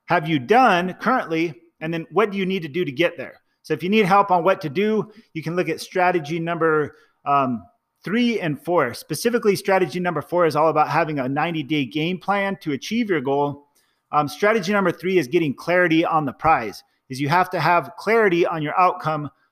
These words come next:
Otherwise, it doesn't matter. So for me, taking on a big physical challenge helps to give me the motivation and the drive to, uh, pull that off.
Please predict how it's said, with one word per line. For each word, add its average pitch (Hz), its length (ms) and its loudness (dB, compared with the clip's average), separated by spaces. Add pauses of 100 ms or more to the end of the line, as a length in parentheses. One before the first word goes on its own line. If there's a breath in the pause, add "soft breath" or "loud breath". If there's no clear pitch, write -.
(120)
Otherwise, 165 400 2
it 135 140 -8
doesn't 156 300 -2
matter. 131 360 -6
So 139 280 -4 (840)
for 151 100 -4
me, 208 440 2 (300 loud breath)
taking 180 240 2
on 175 120 2
a 147 60 -2
big 165 240 0
physical 180 360 -2
challenge 165 500 -4 (180)
helps 175 320 -2
to - 100 -12
give 156 200 -2
me 165 100 0
the 143 80 -2
motivation 160 540 -2
and 156 120 -4
the 131 60 0
drive 143 460 0 (400 soft breath)
to, 165 480 0
uh, 131 180 -4 (120)
pull 165 220 -2
that 131 200 -2
off. - 260 -8